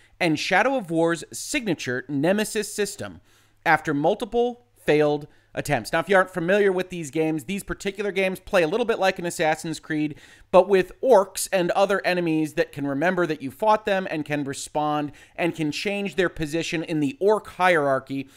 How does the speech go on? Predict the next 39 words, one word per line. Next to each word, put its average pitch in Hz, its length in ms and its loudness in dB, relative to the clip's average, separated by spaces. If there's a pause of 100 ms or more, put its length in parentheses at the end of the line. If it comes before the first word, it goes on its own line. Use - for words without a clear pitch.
(160)
in 233 80 0
a 233 60 4
way 233 100 2
that's 233 160 -2
very, 202 220 2
very 180 240 0
cool. 202 340 -4
And 135 80 -4
a 139 40 -4
lot 151 140 0
of 165 80 -6
people, 160 280 -6
when 147 80 -4
those 143 180 -2
games 139 260 -6
came 135 200 -8
out, 202 260 -2 (260)
thought 175 260 6
would 196 120 2
be 202 80 -4
replicated 143 720 -2
in 156 260 -4
other 127 360 -4
avenues. 131 580 -4 (140)
As 180 160 2
it 175 100 -10
turns 139 260 -4
out, 202 280 8 (300)
W 160 260 4
B 196 160 -4
had 160 200 0
actually 165 440 0
taken 156 340 -6
steps - 360 -4
to 135 180 -8
get 139 380 0
the 160 120 -10
system 160 480 -4
patented, 160 640 -2